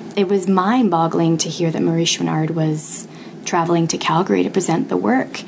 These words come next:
And let me tell you, it was revolutionary for a lot of audience members to see that kind of work. Um, so we're lucky now that we are,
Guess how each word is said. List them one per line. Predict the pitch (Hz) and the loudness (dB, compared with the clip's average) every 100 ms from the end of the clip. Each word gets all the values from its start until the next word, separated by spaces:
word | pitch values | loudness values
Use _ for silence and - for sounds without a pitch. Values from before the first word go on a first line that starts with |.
| - - - | -14 -14 -4
And | 196 190 | -2 0
let | 196 | 0
me | 208 | 0
tell | 202 - - | 0 0 2
you, | 277 240 - | 4 2 2
it | 208 202 | 0 0
was | 202 208 202 196 - - - - - - - - - - - - - - | 0 4 4 2 -2 -6 -8 -10 -16 -16 -18 -18 -18 -18 -18 -18 -20 -16
revolutionary | - 196 196 247 214 214 427 - 311 170 170 | -10 -6 0 0 2 2 2 2 0 2 2
for | 175 226 | 0 0
a | |
lot | 185 185 | 2 0
of | 185 | 0
audience | 190 - 254 208 185 | -2 0 0 0 0
members | 185 180 - | -2 -2 -4
to | |
see | - - 196 247 | -4 0 0 2
that | 233 | 0
kind | - 170 | -2 -2
of | 170 160 | -2 -4
work. | - - - - - - | -4 -4 -4 -8 -12 -6
Um, | - 185 180 | 0 0 0
so | 180 214 196 | 0 0 2
we're | 208 | 2
lucky | 202 196 - 220 | 2 0 2 2
now | 180 175 170 | 2 2 0
that | 170 - | 0 0
we | 185 175 | 2 2
are, | - 180 175 175 175 | 2 2 2 2 2